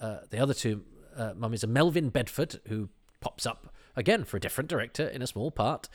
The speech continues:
in Planet of Evil, uh, and Kevin Selway, uh,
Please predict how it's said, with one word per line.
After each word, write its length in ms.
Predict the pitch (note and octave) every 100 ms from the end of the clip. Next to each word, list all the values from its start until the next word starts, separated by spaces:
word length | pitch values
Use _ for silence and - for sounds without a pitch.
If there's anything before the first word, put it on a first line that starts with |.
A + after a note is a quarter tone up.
| - -
in 140 | G#2 G2+
Planet 320 | - C3 A#2+
of 100 | C3
Evil, 380 | B2 A2+ F3+ - - - - _ -
uh, 440 | B2 C3 C3 C3 - - _ -
and 280 | A#2+ B2 -
Kevin 240 | E3 D#3+
Selway, 640 | C#3+ E3+ D3+ A2 F#2+ F#2+ -
uh, 340 | A2 A2+ A2